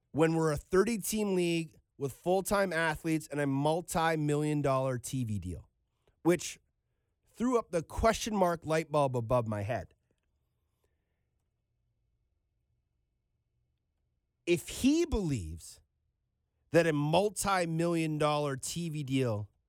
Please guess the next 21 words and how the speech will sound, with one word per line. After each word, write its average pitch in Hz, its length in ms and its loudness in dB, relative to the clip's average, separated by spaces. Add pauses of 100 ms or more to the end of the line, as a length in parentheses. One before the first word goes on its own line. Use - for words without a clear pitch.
(180)
is 139 220 0
necessary 143 680 -2
for 135 180 -6
us 123 120 -4
to - 100 -12
get 113 340 -4
there, - 300 -16 (1200)
when 190 640 2 (680)
do 190 180 4
we 190 180 2
start 185 400 2
to 175 100 -6
work 156 260 -2
towards 120 460 -4
that? 71 180 -14 (3000)
And 143 80 0
I'm 160 100 2
not 240 260 0
saying 233 360 0
they're 175 160 2
not, 151 340 0